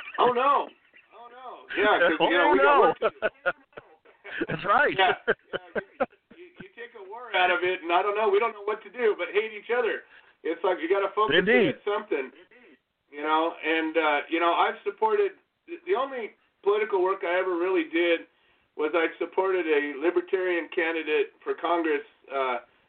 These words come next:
Speaker 1: about four, four years ago, and, uh, he got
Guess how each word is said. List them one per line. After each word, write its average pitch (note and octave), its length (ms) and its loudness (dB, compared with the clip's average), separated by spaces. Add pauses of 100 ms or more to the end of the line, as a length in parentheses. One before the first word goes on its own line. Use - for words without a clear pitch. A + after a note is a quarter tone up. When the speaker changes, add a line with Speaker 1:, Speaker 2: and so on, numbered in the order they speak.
(120)
Speaker 1:
about D3 280 0
four, D#3 420 4 (460)
four E3+ 200 2
years E3+ 340 2
ago, C3 320 -2 (600)
and, C#3 460 0
uh, C3 260 0 (100)
he E3 160 -2
got D3+ 320 0